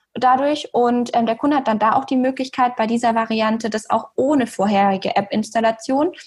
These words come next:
mit der normalen Smartphone-Kamera entgegenzunehmen und dann, äh, da eben dann auch die Möglichkeit, zum Beispiel das direkt ab da in die Enable-App zu, äh, laden. Also das ist dann auch so unser erster Ansatzpunkt, wie wir überhaupt erstmal, sag ich mal, User, ähm, generieren können.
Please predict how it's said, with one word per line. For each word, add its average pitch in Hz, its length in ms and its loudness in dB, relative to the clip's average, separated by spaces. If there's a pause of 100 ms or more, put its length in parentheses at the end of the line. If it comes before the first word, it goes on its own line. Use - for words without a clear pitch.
(180)
mit 220 120 0
der 220 100 2
normalen 196 420 2
Smartphone-Kamera 269 880 0
entgegenzunehmen 247 760 0
und 196 180 -4
dann, 208 260 2 (320)
äh, 208 280 2
da 208 300 2
eben 220 240 0
dann 208 160 0
auch 208 180 0
die 208 200 0
Möglichkeit, 202 840 0
zum 208 160 -4
Beispiel 196 320 0
das 196 160 -6
direkt 196 400 -4
ab 196 240 -4
da 208 220 4
in 269 180 0
die 269 120 -2
Enable-App 269 640 -2
zu, 262 340 -2 (340)
äh, 254 200 4
laden. 247 280 4
Also 202 220 0
das 202 200 -2
ist 208 140 -6
dann 196 80 0
auch 202 140 0
so 202 140 -6
unser 202 200 -2
erster 202 300 -2
Ansatzpunkt, 220 600 -2
wie 214 140 0
wir 208 100 -2
überhaupt 196 500 0
erstmal, 190 440 0
sag 190 80 -4
ich 196 120 -8
mal, 185 140 -2
User, 214 500 0 (320)
ähm, 254 360 2
generieren 269 720 0
können. 302 360 0